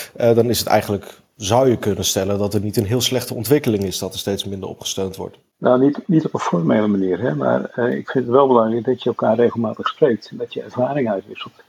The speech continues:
Speaker 2: eh, uiteraard informatie uitwisselt, risicoanalyses uitwisselt. Dat gebeurt gelukkig wel heel vaak. Eh, en dat gaat, denk ik, in de toekomst ook een belangrijke rol spelen als de accountant assurance moet geven bij E S G-informatie.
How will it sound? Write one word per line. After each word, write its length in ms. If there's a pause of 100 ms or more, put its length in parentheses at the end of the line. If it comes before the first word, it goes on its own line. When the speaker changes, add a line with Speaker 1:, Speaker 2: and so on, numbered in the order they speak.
Speaker 2:
eh, 100 (100)
uiteraard 380
informatie 580
uitwisselt, 400 (120)
risicoanalyses 880
uitwisselt. 460
Dat 200
gebeurt 280
gelukkig 380
wel 220
heel 140
vaak. 420 (800)
Eh, 320
en 80
dat 160
gaat, 340
denk 240
ik, 120
in 160
de 60
toekomst 360
ook 180
een 100
belangrijke 400
rol 180
spelen 400
als 340
de 200
accountant 540
assurance 400
moet 120
geven 440
bij 200 (240)
E 140
S 100
G-informatie. 760